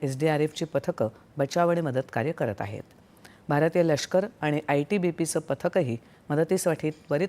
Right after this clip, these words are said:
पोचलं असून वीस जणांची सुटका करण्यात आली. हवाई दलाचं पथकही लवकरच मदतीसाठी पोचणार आहे. तसंच डेहराडून आणि आसपासच्या परिसरात आपत्कालीन रुग्णांसाठीची व्यवस्था सज्ज करण्यात आली आहे.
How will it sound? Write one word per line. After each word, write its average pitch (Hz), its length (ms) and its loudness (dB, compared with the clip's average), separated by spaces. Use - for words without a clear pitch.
पोचलं 147 280 0
असून 110 280 -2
वीस 208 200 4
जणांची 180 360 0
सुटका - 380 -2
करण्यात 160 340 -2
आली. 175 140 -2
हवाई 156 220 6
दलाचं 156 340 2
पथकही 175 560 0
लवकरच 165 400 0
मदतीसाठी 143 580 -2
पोचणार 131 400 -6
आहे. 139 200 -4
तसंच 156 300 2
डेहराडून 175 440 4
आणि 151 100 -2
आसपासच्या 147 500 -2
परिसरात 131 420 0
आपत्कालीन 185 600 0
रुग्णांसाठीची 139 760 -2
व्यवस्था 123 400 -4
सज्ज 143 280 -6
करण्यात 113 360 -8
आली 110 120 -10
आहे. - 100 -14